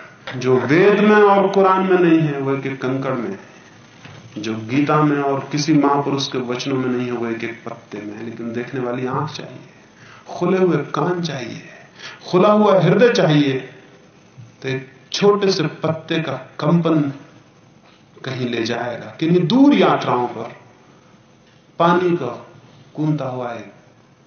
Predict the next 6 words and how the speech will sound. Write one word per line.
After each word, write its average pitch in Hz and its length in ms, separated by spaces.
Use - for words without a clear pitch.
कतरा 139 600
किसी 147 240
रहस्य 156 420
को 123 140
खोल 175 380
देगा। - 420